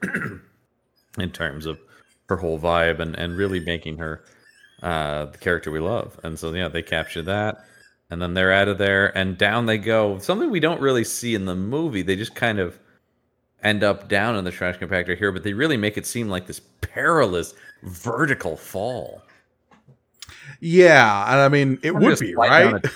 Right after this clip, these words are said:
Speaker 1: tube. Yeah, yeah, 'cause in the movie, it sort of feels like they go out a hole, and then they slide into the trash compactor. Here, <laughs> they make it seem like they're falling forever.
Speaker 2: Yeah. Uh, that whole, like, vertical slice we have on the left side of the page, I think, is really effective. Just like,
Speaker 1: I like that a
Speaker 2: "Where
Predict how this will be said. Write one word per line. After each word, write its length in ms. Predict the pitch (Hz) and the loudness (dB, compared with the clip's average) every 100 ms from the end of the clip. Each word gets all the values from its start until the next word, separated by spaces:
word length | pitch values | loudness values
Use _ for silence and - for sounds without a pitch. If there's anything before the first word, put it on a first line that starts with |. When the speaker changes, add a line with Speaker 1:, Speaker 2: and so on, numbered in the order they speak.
| - | -4
Speaker 1:
tube. 180 | 147 - | -4 2
Yeah, 200 | 147 123 | 4 4
yeah, 200 | 131 147 | 6 4
'cause 180 | 110 139 | 4 2
in 100 | 156 | 2
the 60 | 156 | 2
movie, 260 | 190 208 | 2 4
it 80 | 139 | 2
sort 160 | - 160 | 2 0
of 80 | - | 2
feels 220 | 143 117 | 0 0
like 160 | 107 | 0
they 80 | 101 | 0
go 220 | 101 131 | 2 4
out 100 | 135 | 6
a 60 | 110 | 4
hole, 360 | 123 120 113 - - | 2 2 2 -2 -12
and 120 | - 104 | -6 -4
then 100 | 104 | -2
they 120 | 92 | -2
slide 500 | - - 110 110 104 | -2 2 4 4 4
into 320 | 104 98 98 | 2 0 -6
the 180 | 80 87 | -4 -4
trash 380 | - 98 95 - | 2 2 2 -2
compactor. 440 | 85 85 76 85 | -4 -4 -4 -8
Here, 460 | - 160 165 107 - | -4 2 4 4 0
<laughs> 80 | - | -4
they 100 | 147 | -2
make 160 | 147 175 | 0 0
it 120 | 156 | 0
seem 160 | 165 143 | -2 -2
like 140 | 110 | -4
they're 80 | 110 | -6
falling 500 | - 135 139 143 98 | -10 -6 -4 -4 -4
forever. 640 | 95 - 110 131 101 - - _ _ _ _ _ _ _ | -8 -6 -2 -2 -4 -10 -16 _ _ _ _ _ _ _
Speaker 2:
Yeah. 340 | - 120 98 82 _ _ - | -4 -4 -4 -10 _ _ -12
Uh, 180 | 113 107 | -8 -6
that 160 | 110 | -6
whole, 560 | 113 147 139 127 127 123 | 0 4 6 6 6 4
like, 180 | 113 107 | 0 -2
vertical 480 | 107 123 117 117 110 | 2 2 2 -2 -6
slice 480 | - 120 107 107 117 | -6 -4 -4 -6 -6
we 80 | |
have 140 | 107 101 | -6 -8
on 100 | 101 | -8
the 60 | |
left 140 | 101 101 | -10 -6
side 200 | 110 101 | -6 -6
of 40 | |
the 60 | 104 | -8
page, 320 | 107 98 95 | -8 -8 -8
I 60 | 104 | -12
think, 160 | 107 | -10
is 100 | 101 | -10
really 220 | 104 98 | -10 -10
effective. 500 | 98 - 92 95 90 | -10 -10 -10 -10 -12
Just 220 | - 98 - | -14 -14 -10
like, 100 | 98 | -6
Speaker 1:
I 40 | |
like 160 | 95 90 | -4 -4
that 180 | - - | -4 0
a 40 | |
Speaker 2:
"Where 220 | 110 113 | 4 6